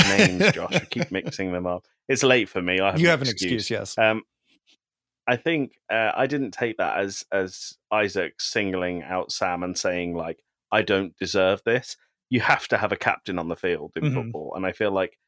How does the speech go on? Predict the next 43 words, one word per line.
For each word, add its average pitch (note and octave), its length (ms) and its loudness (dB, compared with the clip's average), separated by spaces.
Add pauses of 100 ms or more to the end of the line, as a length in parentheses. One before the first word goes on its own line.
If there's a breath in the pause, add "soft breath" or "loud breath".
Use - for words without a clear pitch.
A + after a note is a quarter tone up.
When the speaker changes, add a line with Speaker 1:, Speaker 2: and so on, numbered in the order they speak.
(340)
Speaker 1:
Sam G#2+ 480 4
is G2 200 -4
the G2 100 -8
deputy - 680 -4
of F#2 300 -2
that F2 340 -2
in, F#2+ 320 -6
in G2 140 -2
Isaac's F#2 460 -2
Speaker 2:
Mm. F2 80 -6
Speaker 1:
mind. C3 520 -4
I, G#2 400 0 (160)
yeah, F2+ 420 0
I A2 120 2
think, A2 320 -4
I G#2 120 0
think G2 220 -4
it E2+ 80 -6
was E2+ 160 -6
just - 280 -8
a F2 40 -8
bit E2+ 160 -6
more E2 320 -2
like, D#2 320 -10
"We, F#2 260 -6 (200)
we G#2+ 180 0
need G2+ 260 0
a F2 60 0
captain F2 440 -2
and E2+ 140 -4
you F2 200 -2
are E2 120 0
that E2 200 -6
person." D2+ 560 -6
So F2+ 320 0 (1200 soft breath)
interesting A2+ 520 2
that F#2+ 80 -2
you F2+ 100 -8
took - 220 -6
it F2 60 -2
a D#2+ 40 -6
different D#2 340 -8
way. D#2 300 -6